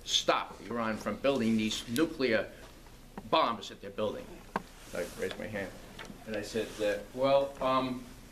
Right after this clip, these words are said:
how, are you unaware of the, uh, are you unaware of the"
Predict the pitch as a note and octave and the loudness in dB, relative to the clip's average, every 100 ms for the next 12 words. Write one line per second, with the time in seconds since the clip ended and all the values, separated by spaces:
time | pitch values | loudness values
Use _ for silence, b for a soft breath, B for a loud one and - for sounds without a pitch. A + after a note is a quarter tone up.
0 | - - - - - - - - - - | -18 -8 -4 -4 -6 -20 -14 -8 -8 -8
1 | - - - - - - - C3+ D3+ F3+ | -14 -12 -8 -8 -8 -16 -6 2 4 6
2 | G3+ G#3+ F#3 E3 F3+ G#3+ - D3+ - C#3+ | 4 2 4 6 6 6 2 -2 0 0
3 | C#3+ C3+ C3+ C3 B2+ - - - - - | 4 6 6 4 -2 -6 -16 -18 -12 -10
4 | - - - - - - - - - - | -8 -10 -16 -18 -16 -16 -16 -16 -16 -16
5 | - - - - - - - - B2 C#3 | -16 -16 -16 -16 -18 -20 -14 -8 -6 -4
6 | E3 E3 D#3 D3+ E3 E3 D3+ D3+ D3 C#3 | -2 0 0 2 2 2 0 0 0 -2